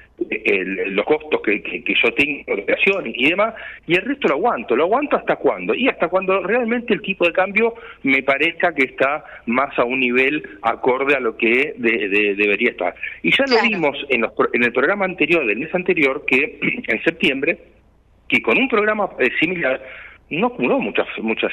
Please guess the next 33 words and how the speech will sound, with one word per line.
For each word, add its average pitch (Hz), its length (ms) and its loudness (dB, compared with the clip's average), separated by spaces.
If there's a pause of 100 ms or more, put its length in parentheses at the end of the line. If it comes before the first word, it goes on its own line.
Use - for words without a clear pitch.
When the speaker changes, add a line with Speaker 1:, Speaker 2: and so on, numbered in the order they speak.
Speaker 1:
eh, 92 180 2
Speaker 2:
Claro. 90 460 -2
Speaker 1:
liqui-, 101 300 -4
muchas, 117 360 -2
muchas 110 260 0
reservas. 98 460 0
O 98 60 -4
sea, 123 140 0
las, 110 260 -4
las, 110 160 0 (400)
las - 180 0
reservas 220 400 0
siguieron, 160 400 0 (340)
eh, 107 140 0
perdiendo 135 1120 0
porque, 135 640 0
por 113 140 2
más 254 140 2
que - 100 -2
le 139 100 4
habían 185 300 2
mejorado 160 640 0
el 131 140 0
tipo 147 280 2
de 120 160 2
cambio, 113 500 0 (360)
la 117 200 2
realidad 143 440 0
es - 120 -6
que, 175 540 0
eh, 107 640 2
el 135 140 2
mercado 139 420 0